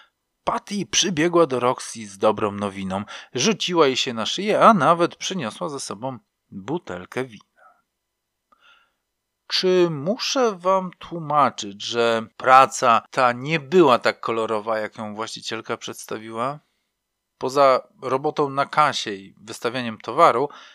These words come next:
było też przyjmowanie towaru, a najgorsze, że często była wtedy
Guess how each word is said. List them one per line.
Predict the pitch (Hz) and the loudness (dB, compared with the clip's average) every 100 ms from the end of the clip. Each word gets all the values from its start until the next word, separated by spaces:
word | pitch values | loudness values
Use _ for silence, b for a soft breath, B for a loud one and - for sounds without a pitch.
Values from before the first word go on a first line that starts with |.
| B B - | B B -18
było | 107 147 - | -10 -6 -2
też | 165 165 - | 0 0 -4
przyjmowanie | - - 165 185 185 208 156 117 | -8 -4 -2 2 6 6 6 -4
towaru, | 110 98 92 92 107 | -8 -6 -6 -4 -2
a | |
najgorsze, | 131 139 135 170 - 202 | 0 0 0 0 0 -4
że | 180 185 185 | -2 -2 -2
często | - 175 180 - 180 | -2 -4 -4 -4 -4
była | 147 151 165 | -2 -2 -2
wtedy | - 135 143 147 | -2 -6 -4 -6